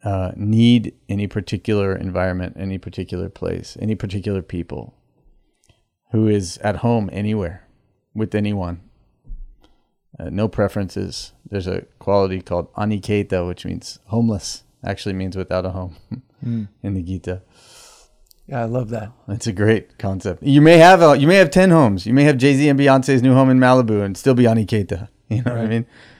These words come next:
Speaker 1: Um, you may have a two hundred million dollar home on the bluff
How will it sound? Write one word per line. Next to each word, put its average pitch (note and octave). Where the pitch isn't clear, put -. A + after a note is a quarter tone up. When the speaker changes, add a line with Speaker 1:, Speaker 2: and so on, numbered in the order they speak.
Speaker 1:
Um, G2
you G2+
may G#2
have G2+
a G2
two -
hundred G2+
million G2
dollar G2
home G2+
on F#2+
the F#2+
bluff G2